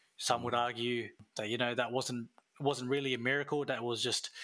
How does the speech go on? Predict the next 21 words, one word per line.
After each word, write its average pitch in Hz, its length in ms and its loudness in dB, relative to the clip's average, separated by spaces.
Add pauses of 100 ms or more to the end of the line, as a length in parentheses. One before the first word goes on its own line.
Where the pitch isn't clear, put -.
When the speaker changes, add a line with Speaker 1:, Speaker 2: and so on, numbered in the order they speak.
(240)
Speaker 1:
your 123 140 4
body 131 500 0
healing 123 380 0
naturally. 120 640 0 (420)
You 123 80 -2
know, 117 80 2
what, 147 280 0
what, 143 360 0
you 143 80 -2
know, 123 180 2
how 139 240 2
would 131 160 -2
you 131 80 0
say 131 360 2
then 120 180 -2
this 127 240 0
was 120 340 0 (920)
a 120 220 2
miracle 151 480 0
from 127 240 0
God 127 320 0